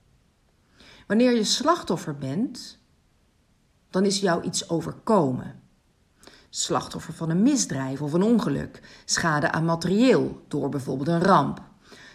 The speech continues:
Slachtoffer van manipulatie, onrechtmatig ontslag hebben gekregen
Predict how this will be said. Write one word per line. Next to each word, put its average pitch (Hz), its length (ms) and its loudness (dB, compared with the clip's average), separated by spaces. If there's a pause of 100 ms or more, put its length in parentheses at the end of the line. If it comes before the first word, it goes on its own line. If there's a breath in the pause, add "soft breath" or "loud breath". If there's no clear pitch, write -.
Slachtoffer 156 600 -4
van 165 300 0
manipulatie, 226 1000 2 (800)
onrechtmatig 143 760 0
ontslag 269 460 0
hebben 165 200 -2
gekregen - 680 -10